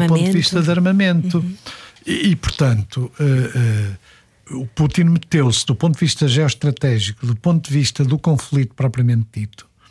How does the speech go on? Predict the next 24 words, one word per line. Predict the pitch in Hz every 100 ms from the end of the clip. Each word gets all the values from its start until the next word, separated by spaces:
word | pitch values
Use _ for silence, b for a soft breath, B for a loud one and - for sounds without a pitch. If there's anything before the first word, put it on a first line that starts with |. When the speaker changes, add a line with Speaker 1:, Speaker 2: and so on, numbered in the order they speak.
| B B B B B
Speaker 2:
num | 139 151 175
enorme | 180 170 175 185 185 190
sarilho | - 180 185 190
que | -
não | 185 185
tem | 190 170
saída | - 185 180
fácil. | 170 190 160 123 - - - _ _ _ _ -
A |
saída | 147 - 175 135
fácil | 120 147 117 - 98
que | -
ele | 120
tem, | - 95 98 107
apesar | 110 - 104 110
de | - -
tudo, | 92 92 107 113 - _ B B B B
é | 143
aquela | 135 156 143 143
que | -
se |
começa | - 139 135 143
a |
esboçar | 123 113 120 - 123 120 120